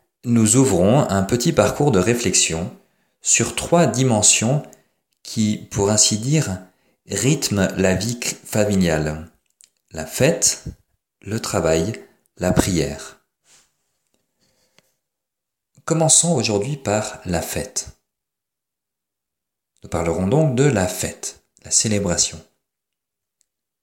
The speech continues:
Et nous dirons tout de suite que la fête est une invention de Dieu.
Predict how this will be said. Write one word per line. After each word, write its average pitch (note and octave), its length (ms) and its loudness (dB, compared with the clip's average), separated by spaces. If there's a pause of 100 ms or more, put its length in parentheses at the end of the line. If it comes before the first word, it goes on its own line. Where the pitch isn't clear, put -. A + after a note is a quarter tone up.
(960)
Et A#2 80 -4
nous C3+ 80 2
dirons F3 280 2
tout C3+ 120 0
de C3 40 0
suite - 300 0
que - 80 -2
la G2 120 0
fête C#3 300 -2
est F#2+ 140 -6
une F#2 200 2
invention A#2 600 2
de E2 120 -2
Dieu. D#2+ 600 -4